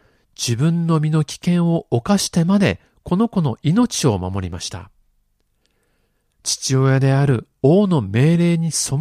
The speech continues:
いて、イスラエル人の男の子を助けたわけですね。いくら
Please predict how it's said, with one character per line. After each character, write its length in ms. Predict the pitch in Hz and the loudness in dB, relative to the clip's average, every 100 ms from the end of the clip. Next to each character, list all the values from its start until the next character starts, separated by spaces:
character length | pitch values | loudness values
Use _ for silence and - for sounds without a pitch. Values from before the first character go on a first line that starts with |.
| 220 | -2
い 80 | 226 | -2
て、 240 | - - _ _ _ _ _ _ | -6 -8 _ _ _ _ _ _
イ 60 | 120 | -4
ス 220 | - 196 | -2 2
ラ 140 | 208 | 2
エ 60 | 202 | 2
ル 80 | 190 | 2
人 260 | 170 170 | 0 0
の 260 | 175 156 - _ _ | 2 0 -2 _ _
男 440 | 139 135 226 220 220 | -2 0 0 0 0
の 140 | 214 | 0
子 160 | - 147 | 0 -4
を 80 | 95 | -4
助 440 | - 110 - - | -8 -8 -6 -6
け 40 | |
た 160 | 226 185 | -2 -2
わ 140 | 117 | -2
け 120 | - 98 | -6 -10
で 120 | 101 | -10
す 160 | - | -10
ね。 220 | 131 185 - _ _ _ _ _ _ _ _ _ _ _ _ _ _ - | -6 -6 -8 _ _ _ _ _ _ _ _ _ _ _ _ _ _ -14
い 140 | 110 | -12
く 160 | - 196 | -2 0
ら 260 | 190 - | 0 -2